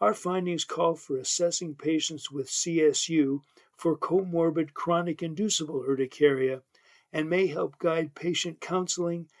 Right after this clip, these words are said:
and C S U management decisions.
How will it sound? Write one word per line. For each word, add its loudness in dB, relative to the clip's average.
and -2
C -2
S -4
U -14
management -16
decisions. -12